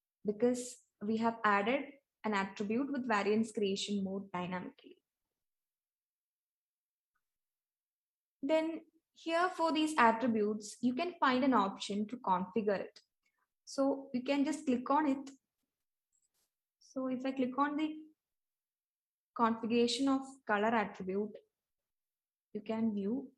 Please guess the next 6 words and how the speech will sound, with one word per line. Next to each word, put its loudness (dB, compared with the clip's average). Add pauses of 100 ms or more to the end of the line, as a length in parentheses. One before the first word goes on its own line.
(200)
all -4
the -6
product -4
variants -2 (360)
values 0
available. -4